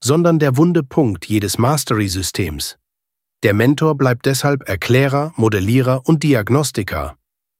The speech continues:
Ein Erklärvideo entlastet ihn, es ersetzt ihn nicht. Schwierige Kernkonzepte brauchen in der Schule explizite Instruktion, das Vormachen des Denkwegs, gemeinsame geführte Übung und einen echten Check for Understanding,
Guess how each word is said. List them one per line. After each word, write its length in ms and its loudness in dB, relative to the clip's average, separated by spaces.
Ein 160 0
Erklärvideo 800 2
entlastet 580 -2
ihn, 320 -6
es 180 0
ersetzt 440 -2
ihn 180 -6
nicht. 380 -10
Schwierige 580 0
Kernkonzepte 960 -2
brauchen 400 0
in 120 0
der 120 2
Schule 400 0
explizite 640 -2
Instruktion, 960 0
das 180 -4
Vormachen 540 0
des 180 -8
Denkwegs, 640 -2
gemeinsame 580 2
geführte 420 0
Übung 560 0
und 200 2
einen 220 0
echten 440 -2
Check 280 -4
for 180 -4
Understanding, 760 -2